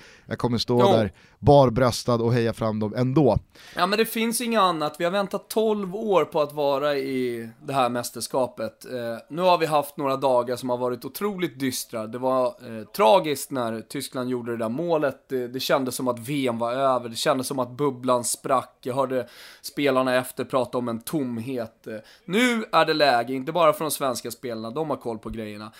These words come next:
Speaker 2: Men nu är det också läge för oss alla supportrar att börja steppa upp. Att börja dricka honungste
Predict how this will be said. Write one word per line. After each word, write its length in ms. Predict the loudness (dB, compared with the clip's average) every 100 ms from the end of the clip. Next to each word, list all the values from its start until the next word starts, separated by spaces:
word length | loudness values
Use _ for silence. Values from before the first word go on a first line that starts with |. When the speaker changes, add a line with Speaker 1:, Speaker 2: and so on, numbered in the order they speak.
| -16
Speaker 2:
Men 140 | -6 0
nu 140 | 2
är 40 |
det 60 | 2
också 180 | 0 -2
läge 320 | 0 0 -4
för 120 | -2
oss 380 | -2 0 -4 -2
alla 280 | 2 2 2
supportrar 680 | -4 -6 -4 -4 -6 -10 -10
att 240 | 0 0 0
börja 360 | 0 2 2
steppa 380 | -4 -4 -6 -4
upp. 160 | -6 -6 _ _ 0
Att 140 | 0
börja 420 | 6 8 8 6
dricka 420 | 4 2 -2 0 0
honungste 800 | 2 0 0 -4 -6 -2 0